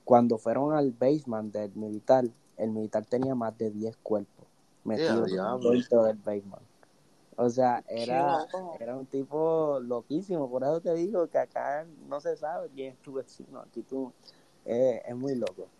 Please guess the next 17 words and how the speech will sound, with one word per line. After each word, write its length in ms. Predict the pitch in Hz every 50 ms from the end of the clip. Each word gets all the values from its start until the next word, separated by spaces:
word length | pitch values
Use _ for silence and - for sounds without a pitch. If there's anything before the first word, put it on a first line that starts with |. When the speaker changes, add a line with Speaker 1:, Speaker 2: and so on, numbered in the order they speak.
| _
Speaker 1:
Sí. 120 | - - 98
Speaker 2:
Mira, 180 | 104 117 123 143
yo 140 | 131 127 123
les 140 | 123 120 -
tengo 220 | 147 139 147 156
una 120 | 156 156 185
Speaker 3:
Eso 180 | 196 190 170
me 40 | 156 160
Speaker 2:
historia. 140 | 156 - -
Speaker 3:
acuerda 300 | 226 240 240 254 262 247
a 20 |
la 80 | 247 240
Speaker 2:
Ah. 40 | 226
Speaker 3:
película 500 | 220 214 202 190 175 170 175 170 165 165
de 120 | 175 180
Black 380 | 180 170 185 175 170 165 - -
Phone. 340 | - 165 151 147 147 147